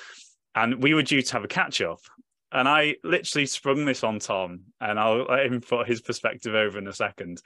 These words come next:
um, about all the stuff I'm interested in, about how he's got to where he is now, what he's doing in the future, how this has come about. So I thought, "Well, this would be a great podcast guest, so, <laughs> or an episode." So this never happened before. So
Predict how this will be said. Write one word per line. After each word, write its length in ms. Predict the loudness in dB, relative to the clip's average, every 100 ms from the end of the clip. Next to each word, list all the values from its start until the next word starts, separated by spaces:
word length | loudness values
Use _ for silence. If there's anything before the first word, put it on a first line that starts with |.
| -20 -20 -2
um, 180 | 0 2
about 400 | 2 4 2 -2 _ _
all 180 | 4 4
the 120 | 4
stuff 280 | 2 2 2
I'm 200 | 2 2
interested 560 | 0 -2 -4 -4 -8 -10
in, 240 | -10 -14 _ _ -4
about 320 | 2 2 2
how 200 | 0 0
he's 120 | 0
got 160 | 0 -2
to 80 | 2
where 160 | 2 4
he 120 | 2
is 160 | 0
now, 260 | -2 -2 -2
what 180 | -2 -4
he's 120 | -4
doing 160 | -2 -2
in 80 |
the 80 | -2
future, 640 | -4 -10 -10 -2 2 2 0 -8 -20 _ _
how 240 | -4 2 2
this 200 | 2 -2
has 80 | -6
come 200 | -2 0
about. 460 | 2 0 -2 -6
So 160 | -10 -10
I 20 |
thought, 260 | -6 -2 0
"Well, 200 | -2 -4 -4
this 240 | -4 -4
would 140 | -6
be 180 | 0 0
a 80 | 2
great 240 | 0 -2
podcast 460 | 0 -4 -2 -6 -4
guest, 440 | -6 -6 -12 -14 -16 -20 -20 -14
so, 260 | 2 4 6
<laughs> 40 | 6
or 400 | 6 8 8 6
an 60 |
episode." 640 | 4 0 0 4 4 2
So 160 | 2 2
this 200 | 2 0
never 220 | 0 2
happened 460 | 2 0 -2 -6 -4
before. 460 | -6 0 0 -2 -6 -20 -10
So 340 | 0 4 4